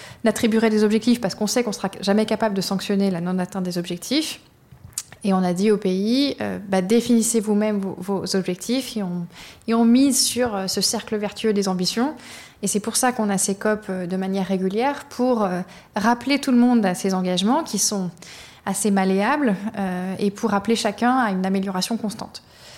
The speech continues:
C'est, euh, en fait le seul espoir qu'on ait, et c'est le, le meilleur espoir, euh, qu'on puisse a-, avoir aujourd'hui pour, euh, arriver à combler l'écart entre, euh, d'une part, les préconisations du giec qui, euh,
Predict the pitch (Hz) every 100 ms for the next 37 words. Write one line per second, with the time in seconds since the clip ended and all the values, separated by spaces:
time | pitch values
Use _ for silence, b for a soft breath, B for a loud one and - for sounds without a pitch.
0 | B B B _ - - 226 220 196 175
1 | 170 175 180 190 208 190 190 - 202 202
2 | - 220 208 196 - 214 202 - 190 190
3 | 240 294 247 208 - 190 185 185 190 196
4 | 202 208 202 190 - 214 240 220 - 185
5 | 180 185 185 - 196 190 175 - 180 196
6 | 196 185 180 208 277 B B B _ 214
7 | 190 180 175 180 196 202 190 202 214 185
8 | 170 165 - 226 240 233 226 220 240 202
9 | - 180 180 185 B B - 220 214 233
10 | 226 202 185 180 202 214 202 208 202 214
11 | 208 202 214 214 196 - 202 190 170